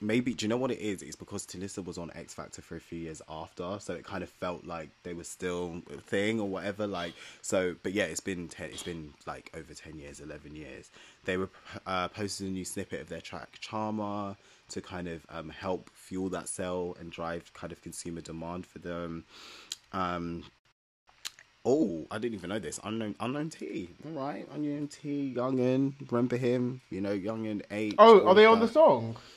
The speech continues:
Speaker 1: No, no, no. They were the big names reacting and helping to push ticket sales. They were, like, really
Speaker 2: Oh.
Speaker 1: excited. So their live show is set to start on the seventh of November, um, and they've announced following additional dates because of this demand.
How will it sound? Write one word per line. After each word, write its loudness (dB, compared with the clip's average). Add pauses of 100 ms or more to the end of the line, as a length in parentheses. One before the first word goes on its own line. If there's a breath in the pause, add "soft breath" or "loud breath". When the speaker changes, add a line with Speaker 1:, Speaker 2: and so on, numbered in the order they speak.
Speaker 1:
No, 4
no, 2
no. 4
They 2
were 0
the -8
big -2
names -4
reacting -4
and -6
helping -8
to -16
push -10
ticket -10
sales. -8
They -2
were, -4
like, -4 (120)
really -2
Speaker 2:
Oh. -6
Speaker 1:
excited. -6 (280 soft breath)
So 0
their -4
live 0
show -4
is -8
set -8
to -10
start -8
on -14
the -18
seventh -12
of -18
November, -8 (500 soft breath)
um, -4
and -10
they've -6
announced -6
following -6 (480)
additional -4
dates -6
because -10
of -16
this -6 (260)
demand. -6